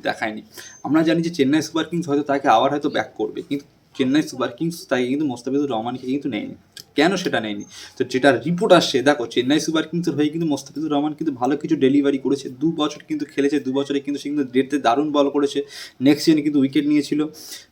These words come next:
স্লোয়ার বল করতে পারে, কাটার বল করতে পারে, সঠিক ইয়ার্কার করতে পারে, দু তিন ফ্র্যাঞ্চাইজের হয়ে কিন্তু আইপিএলে কিন্তু মোস্তাফিজুর রহমান কিন্তু খেলেছে, তো প্রচুর এক্সপিরিয়েন্স আছে,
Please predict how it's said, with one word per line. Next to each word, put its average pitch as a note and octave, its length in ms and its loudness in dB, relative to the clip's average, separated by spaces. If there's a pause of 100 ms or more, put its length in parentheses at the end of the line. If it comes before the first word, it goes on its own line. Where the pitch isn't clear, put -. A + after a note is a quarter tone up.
(160)
স্লোয়ার D3+ 360 6 (100)
বল A#2+ 200 2
করতে C3+ 240 -4
পারে, C#3 120 4 (140)
কাটার D#3 260 6 (100)
বল C3 100 4 (100)
করতে - 280 -4
পারে, C#3 120 6 (140)
সঠিক C3+ 260 -4 (100)
ইয়ার্কার D3+ 380 2
করতে C3+ 260 -2
পারে, B2+ 120 0 (100)
দু D#3 60 2 (100)
তিন E3+ 140 0 (220)
ফ্র্যাঞ্চাইজের C#3 500 0
হয়ে C3+ 160 2
কিন্তু C#3+ 180 -2
আইপিএলে C3 320 2
কিন্তু D3 180 -2
মোস্তাফিজুর C#3 400 -2
রহমান C3+ 260 0
কিন্তু C#3+ 200 -2
খেলেছে, A#2 280 -2
তো - 40 -12 (100)
প্রচুর C#3+ 240 -2 (140)
এক্সপিরিয়েন্স F#3 460 -4
আছে, D#3+ 100 -4